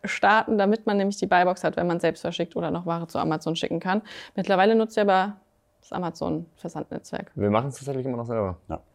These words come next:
Speaker 1: Aber was hab ich denn da vorhin gesehen? Habt ihr dann irgendwelche Reseller? Ich guck mir das nachher noch mal mit euch an,
Speaker 2: Ja.
Speaker 1: weil ich hab nämlich gesehen, dass
Speaker 2: Könnte auch ein
Speaker 1: Amazon
Speaker 2: Konkurrent
Speaker 1: verschickt.
Speaker 2: sein sonst. Also da sind, äh,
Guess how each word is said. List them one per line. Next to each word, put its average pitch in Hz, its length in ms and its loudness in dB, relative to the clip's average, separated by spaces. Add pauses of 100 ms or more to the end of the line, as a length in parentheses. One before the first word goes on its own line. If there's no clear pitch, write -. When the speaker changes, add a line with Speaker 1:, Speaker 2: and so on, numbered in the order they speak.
(340)
Speaker 1:
Aber 165 220 -8
was 156 100 -10
hab 220 120 -4
ich - 100 -12
denn 185 120 -2
da 165 120 -2
vorhin 170 300 -4
gesehen? 196 340 0
Habt - 140 -6
ihr - 60 0
dann - 140 -2
irgendwelche 170 420 -2
Reseller? 190 600 0
Ich - 80 -20
guck - 160 -4
mir 185 80 0
das 175 100 -2
nachher 170 200 -2
noch 170 160 -2
mal 170 80 -2
mit 160 160 -2
euch 170 180 -6
an, 175 120 -2
Speaker 2:
Ja. 202 60 0
Speaker 1:
weil 190 160 0
ich 185 120 -6
hab 196 140 -4
nämlich 185 220 -2
gesehen, 180 280 -4
dass 180 80 -6
Speaker 2:
Könnte 117 180 4
auch 117 40 10
ein 123 100 4
Speaker 1:
Amazon 127 140 0
Speaker 2:
Konkurrent 117 280 8
Speaker 1:
verschickt. 95 240 2
Speaker 2:
sein - 0 -
sonst. 92 320 -4
Also 95 220 0
da 98 140 6
sind, 107 340 0
äh, 92 480 0